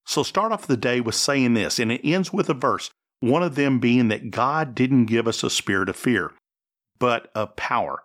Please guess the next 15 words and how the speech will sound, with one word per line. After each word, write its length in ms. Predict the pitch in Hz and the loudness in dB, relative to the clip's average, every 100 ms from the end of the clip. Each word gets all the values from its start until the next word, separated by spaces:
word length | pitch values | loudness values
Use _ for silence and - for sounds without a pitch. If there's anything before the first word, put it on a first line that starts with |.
| _ | _
of 220 | 110 107 - | -6 -4 0
love, 520 | 113 117 123 80 - _ _ | 2 2 2 -2 -6 _ _
and 160 | 110 101 | -6 -4
of 100 | 98 | -4
a 80 | 98 | -4
sound 460 | - 110 107 104 | -2 -2 -2 -2
mind. 400 | 104 101 85 76 - _ _ _ | -2 -2 -2 -6 -14 _ _ _
So, 120 | - 123 | -2 0
you 100 | 110 | 2
know, 180 | 131 | 2
with 160 | 127 104 | 0 -2
that 220 | 120 143 | -2 -2
in 120 | 175 | 0
your 120 | 151 135 | 0 2
mind, 540 | 165 170 104 92 117 | 2 2 0 -6 -12